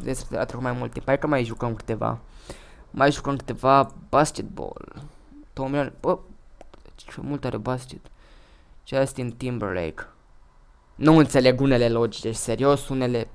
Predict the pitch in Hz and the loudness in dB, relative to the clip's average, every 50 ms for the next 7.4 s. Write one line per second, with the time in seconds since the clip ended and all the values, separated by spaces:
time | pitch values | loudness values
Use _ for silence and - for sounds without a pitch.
0 | - - - - - - 131 131 135 123 - - - - - - - - 123 127 | -20 -20 -20 -20 -4 0 2 4 4 2 0 -6 -10 -12 -14 -16 -14 -4 0 0
1 | 123 120 - 123 117 113 - 117 117 113 - - 135 127 123 - - 123 117 117 | 0 0 0 0 -2 0 0 -2 -2 -2 0 0 0 0 0 0 0 0 0 0
2 | 117 117 113 110 107 - 117 110 113 110 107 - - - - - - - - - | 0 -2 -2 -4 -4 -6 -4 -4 -2 -4 -4 -8 -14 -20 -20 -20 -20 -20 -20 -20
3 | - - - - - - - - - - - - - - - - 117 117 117 - | -20 -20 -20 -20 -20 -20 -20 -20 -20 -20 -20 -20 -18 -18 -12 -8 -8 -8 -6 -4
4 | - 135 117 110 113 123 127 135 139 139 - - - - - - - - - - | -2 0 0 0 0 -2 -4 -6 -8 -10 -14 -16 -20 -20 -20 -20 -20 -20 -20 -20
5 | - - - - - - - - - - - - - - - - - - 117 117 | -20 -20 -20 -20 -20 -20 -20 -20 -20 -20 -20 -20 -20 -20 -20 -20 -2 2 2 4
6 | 107 117 120 120 127 123 120 120 117 117 104 92 - 76 80 - - - - - | 6 4 6 6 6 4 4 4 2 2 0 0 0 -4 -10 -10 -12 -14 -16 -16
7 | - - 139 131 135 143 151 | -10 -4 -2 0 0 0 -2